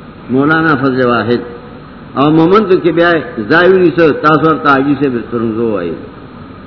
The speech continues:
سن اټھارہ سو چودہ کې په دې جرم هغه تښتېدلی و. قرآن چا لاس کې اخیسته؟ مولا دا بد ګاڼه، امي بد ګاڼه. او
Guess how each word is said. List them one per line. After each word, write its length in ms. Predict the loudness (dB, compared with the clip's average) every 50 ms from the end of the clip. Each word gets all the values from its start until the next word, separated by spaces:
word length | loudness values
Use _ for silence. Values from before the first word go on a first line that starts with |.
| -10 -2
سن 140 | 0 2 2 2
اټھارہ 300 | 2 4 4 6 6 6 6 4
سو 60 | 4 2 2 4
چودہ 240 | 4 2 4 4 2 0
کې 80 | 0 -2 -2
په 60 | -2
دې 140 | -2 0 0 0
جرم 200 | 2 2 2 2 2
هغه 140 | 2 0 -2
تښتېدلی 540 | -4 -8 -10 -8 -8 -6 -6 -4 -6 -6 -8
و. 60 | -10 -12 -18 -20 -20 -20 -20 -20 -20 -20 -20 -20 -20 -20 -20 -20 -20 -20 -20 -20 -20 -20 -20 -20 -18 -14 -10 -8 -8 -8 -8 -8 -4
قرآن 300 | -2 0 2 4 4 4 2 2
چا 100 | 2 2 4
لاس 220 | 4 4 2 2 0
کې 60 | 0 -2
اخیسته؟ 380 | 0 -2 -4 -8 -10 -14 -14 -14 -14 -16 -18 -20 -20 -20 -20 -20 -20 -20 -20 -20 -20 -20 -14 -6
مولا 320 | 0 2 4 4 6 6 4 4
دا 160 | 4 2 2 2
بد 240 | 2 0 0 0 0 0
ګاڼه، 280 | 2 2 4 4 4 2 2 0 -4 -10 -10 -4 0
امي 200 | 2 4 4 4
بد 220 | 4 4 2 2 2 2
ګاڼه. 280 | 2 2 4 4 2 0 -2 -6 -14 -18 -18 -20 -20 -20 -20 -20 -20 -20 -20 -20 -20 -20 -20 -20 -20 -20 -20 -20 -14 -12 -10 -8 -8 -8 -10 -12 -16 -20 -20 -20 -20 -16 -8 -4
او 100 | 0 2